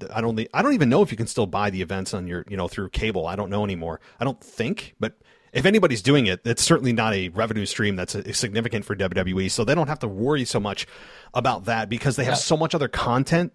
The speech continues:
Speaker 1: that I think that other content sells the subscription to Peacock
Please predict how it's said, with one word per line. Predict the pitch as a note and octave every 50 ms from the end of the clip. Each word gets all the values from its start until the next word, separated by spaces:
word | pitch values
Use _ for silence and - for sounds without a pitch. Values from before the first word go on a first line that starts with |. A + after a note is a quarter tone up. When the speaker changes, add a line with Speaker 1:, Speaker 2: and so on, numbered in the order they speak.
| -
Speaker 1:
that | G#2+ B2 A#2+
I | A#2+ A2+
think | A2 - - C#3 B2+ - G2 F#2+
that | A2 G#2+ A#2+ B2+ - _
other | - B2+ C#3+ C3
content | - - C#3 C3+ C3 - D#3 C#3 A#2 -
sells | - - - D3 A#2+ A#2 B2 C3 A#2 - - - - - _
the | - A#2+
subscription | - - A#2 - - - C3+ - - - A2+
to | G2
Peacock | - - C3+ A#2+ A2+ - C3 B2+ C3 C3+ -